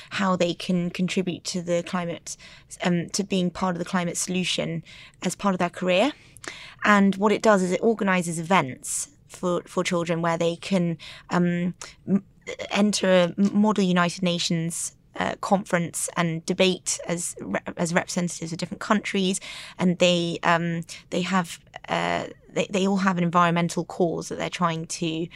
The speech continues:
um, t-, to push forward, and they experience firsthand the difficulties of negotiating, um, and, and, and sort of the give and take that is involved in, um, international, uh, climate solutions,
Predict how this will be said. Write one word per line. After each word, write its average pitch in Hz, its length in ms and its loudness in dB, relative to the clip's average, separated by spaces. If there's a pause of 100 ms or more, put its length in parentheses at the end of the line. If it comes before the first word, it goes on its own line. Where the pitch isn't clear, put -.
(400)
um, 156 420 -4 (180)
t-, - 100 -8
to - 220 -10
push - 240 -2
forward, 175 500 -2 (380)
and 185 380 2
they 190 440 2 (240)
experience 196 560 2
firsthand 180 720 0
the 180 80 -4
difficulties 170 800 -4
of 165 200 -4
negotiating, 165 920 -4 (380)
um, 160 480 -4
and, 170 200 -4
and, - 280 -6
and 175 120 -4
sort 175 140 -4
of 170 100 -10
the 170 80 -2
give 175 160 -2
and 165 120 -2
take 175 220 -2
that 165 80 -4
is 170 120 -6
involved 170 600 -2
in, 165 360 -2 (360)
um, 170 340 -2
international, 165 880 -2 (460)
uh, 117 360 -2 (580)
climate 180 340 0
solutions, 175 680 -4